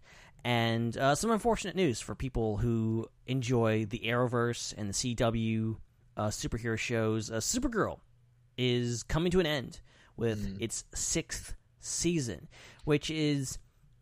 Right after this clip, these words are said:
Speaker 1: I, I don't know the reasoning. I don't know. I, I've heard some, you know, stuff about Melissa Benoist and her. I think she's kinda, she's starting a family, and, you know, she's been in this a long time, and six seasons,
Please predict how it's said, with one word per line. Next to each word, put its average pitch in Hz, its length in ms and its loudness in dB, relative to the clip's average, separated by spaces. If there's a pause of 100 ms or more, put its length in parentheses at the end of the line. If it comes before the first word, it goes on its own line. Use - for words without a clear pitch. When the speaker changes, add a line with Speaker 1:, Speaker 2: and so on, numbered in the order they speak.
(140)
Speaker 1:
I, 143 160 0
I 160 80 4
don't 180 220 6
know 160 140 4
the 135 80 4
reasoning. 214 680 4
I 147 120 4
don't 147 220 2
know. 135 280 4
I, 113 340 2
I've 113 100 -4
heard 151 160 0
some, 123 340 -2 (300)
you 135 120 -2
know, 123 60 0
stuff - 340 2
about 113 520 4 (320)
Melissa 113 300 0
Benoist 143 580 4
and 101 160 -6
her. 127 500 0 (300)
I 101 100 -4
think - 240 -8
she's 117 200 -6
kinda, 120 360 -2
she's - 160 -8
starting 120 220 -2
a - 40 -8
family, 208 640 4
and, 190 260 0
you 190 80 0
know, 185 200 0
she's 180 180 -2
been 170 180 4
in 165 120 2
this 160 160 -2
a 160 40 -2
long 147 200 4
time, 208 260 4
and 143 100 0
six 147 300 4
seasons, 160 400 2